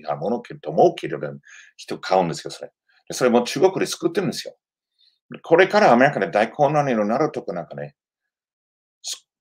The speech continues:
もう買わないんですよ。で、それで中国の方の本当に失業になると経済の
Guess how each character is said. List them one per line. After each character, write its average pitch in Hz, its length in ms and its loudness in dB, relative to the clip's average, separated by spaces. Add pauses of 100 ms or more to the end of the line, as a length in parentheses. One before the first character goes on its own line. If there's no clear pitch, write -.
(120)
も 110 220 2
う - 40 -14
買 196 180 4
わ 226 80 8
な 240 100 4
い 196 40 2
ん - 20 -4
で - 60 -6
す - 140 -14
よ。 - 100 -20 (240)
で、 104 80 -10
そ - 140 -4
れ 175 80 4
で 175 120 4
中 160 180 -4
国 156 260 -4
の 165 120 0
方 190 220 2
の 101 220 -4
本 127 260 -2
当 135 80 -8
に 117 160 -4
失 - 300 -8
業 135 140 4
に 123 60 4
な 117 60 6
る 113 100 4
と 104 120 -4
経 120 240 2
済 120 160 2
の 104 300 0